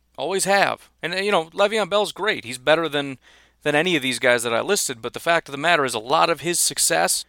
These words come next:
is because he plays for the Steelers, and that's a big part of the reason I don't necessarily want him to come here, aside from all the other headache stuff.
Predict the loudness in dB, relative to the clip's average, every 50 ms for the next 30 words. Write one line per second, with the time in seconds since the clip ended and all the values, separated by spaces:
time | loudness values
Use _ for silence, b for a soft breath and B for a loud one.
0 | _ _ _ _ _ _ _ -6 -4 -4 -4 -6 -6 -4 -2 -2 -2 -4 -4 -2
1 | -2 -2 -2 -4 -8 -8 -8 -6 -4 -4 -4 -2 -2 -4 -2 -4 -4 -4 -4 -6
2 | -6 -8 -6 -6 -6 -6 -6 -6 -8 -8 -4 -4 -4 -4 -4 -4 -6 -6 -4 -4
3 | -4 -4 -4 -6 -6 -6 -6 -6 -6 -8 -10 -10 -8 -8 -8 -8 -6 -8 -6 -6
4 | -6 -10 -14 _ _ _ _ _ -12 -8 0 4 4 4 4 2 -4 -2 0 0
5 | 0 0 -2 -4 -4 -6 -2 -2 0 2 0 -2 -2 -6 -6 -6 -6 -8 -8